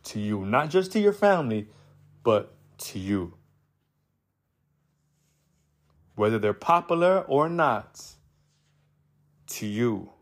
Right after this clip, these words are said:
what are your beliefs? What motivates you? What sets you on fire? What keeps you going?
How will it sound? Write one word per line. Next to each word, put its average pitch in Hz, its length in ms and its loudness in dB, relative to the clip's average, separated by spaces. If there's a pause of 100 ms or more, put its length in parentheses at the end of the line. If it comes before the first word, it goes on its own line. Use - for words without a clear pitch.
(300)
what 123 380 2
are 104 120 4
your 107 500 4
beliefs? 104 840 -2 (320)
What 113 240 4
motivates 107 760 2
you? 85 240 -12 (2000)
What 123 180 -2
sets - 400 2
you 131 140 2
on 98 100 2
fire? 107 600 2
What 117 260 0
keeps - 340 -2
you 131 60 -2
going? 107 600 2